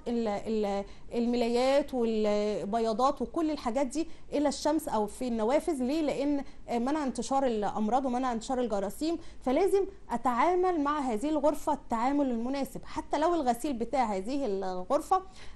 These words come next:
آه، لا يمكن ان انا اغسله في المغسله مع باقي الغسيل، فطبعًا هحجبه وهعمل له هو العنايه الخاصه بيه والتعقيم الخاص بيه. تلاتة، الوفاة، إبلاغ الفندق عن أي حالة وفاة،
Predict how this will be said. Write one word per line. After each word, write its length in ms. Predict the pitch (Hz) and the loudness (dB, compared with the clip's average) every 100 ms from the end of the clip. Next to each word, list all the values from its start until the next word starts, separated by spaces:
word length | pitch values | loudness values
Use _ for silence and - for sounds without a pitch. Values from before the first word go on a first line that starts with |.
| - - | -14 -6
آه، 220 | 233 220 180 | -2 -2 -2
لا 260 | 254 359 | 2 4
يمكن 440 | 339 330 381 - 254 | 4 2 0 -2 -2
ان 180 | 240 | -2
انا 140 | 294 339 | 0 0
اغسله 500 | - - - 339 339 | -2 -2 0 0 0
في 120 | - | 0
المغسله 480 | 311 269 - 320 311 | 0 0 0 2 2
مع 180 | 254 214 | 2 2
باقي 280 | 277 277 | 2 2
الغسيل، 440 | 247 214 214 294 - - - | 0 0 -2 -4 -6 -12 -6
فطبعًا 460 | 247 311 302 285 247 | -2 2 2 2 0
هحجبه 400 | - 220 285 339 | -4 -2 0 2
وهعمل 500 | 277 285 262 214 226 | 2 0 0 -2 -2
له 60 | |
هو 320 | 233 262 277 285 | 0 0 2 0
العنايه 480 | 220 196 208 262 269 | 2 0 0 -2 -2
الخاصه 400 | 208 - 277 247 | -4 -2 -2 -2
بيه 200 | 196 285 - - - | -2 -4 -4 -10 -2
والتعقيم 840 | 220 208 135 - 202 - 285 285 | 0 0 -4 0 0 2 -2 0
الخاص 420 | 202 - 226 240 233 - - | -6 -2 2 2 2 -8 -4
بيه. 240 | 247 196 - - - - - - - - - - | -2 -2 -4 -10 -14 -12 -12 -12 -12 -12 -12 4
تلاتة، 320 | 349 415 480 | 6 6 6
الوفاة، 420 | 392 277 - 214 156 - | 4 4 2 -2 -2 -4
إبلاغ 320 | 226 294 415 415 | 0 4 4 4
الفندق 400 | - 359 359 - | 2 0 2 2
عن 120 | 262 | 2
أي 260 | - 339 | 2 0
حالة 260 | 302 302 311 269 | 2 0 0 0
وفاة، 320 | 220 190 | -2 -2